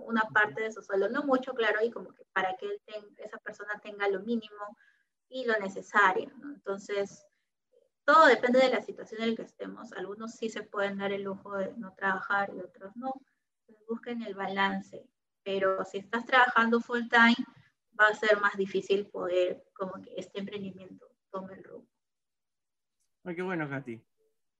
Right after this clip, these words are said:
Speaker 2: Bien, chicos, ahora ya saben, vamos a nuestro turno del ping-pong.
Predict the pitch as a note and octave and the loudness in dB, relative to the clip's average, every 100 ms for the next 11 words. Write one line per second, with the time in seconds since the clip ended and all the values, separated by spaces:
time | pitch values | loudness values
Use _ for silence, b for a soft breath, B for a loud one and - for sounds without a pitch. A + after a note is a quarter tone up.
0 | - B3 A3 A#3+ A3 G#3 - _ - F#3 | -8 -6 -4 0 0 0 -6 _ -4 0
1 | A#3 A3+ G#3 G3+ - G3+ F#3 G#3 G3+ D#3 | 2 2 0 -4 -4 -4 -4 -4 -4 -2
2 | E3 F3 G3 F#3+ G3 F#3+ G3 _ - C4 | -2 -2 -4 -4 -4 -8 -10 _ 0 4
3 | C4+ C4+ C4+ C4 C4 B3+ A3 - _ B | 6 8 8 8 8 6 2 -6 _ B
4 | B B _ - C#4+ A#3+ B3 C4 G3+ G3+ | B B _ 0 2 2 0 0 0 0
5 | G3 F3+ G#3 F#3+ D3+ B2+ | -2 -4 -4 -6 -6 -10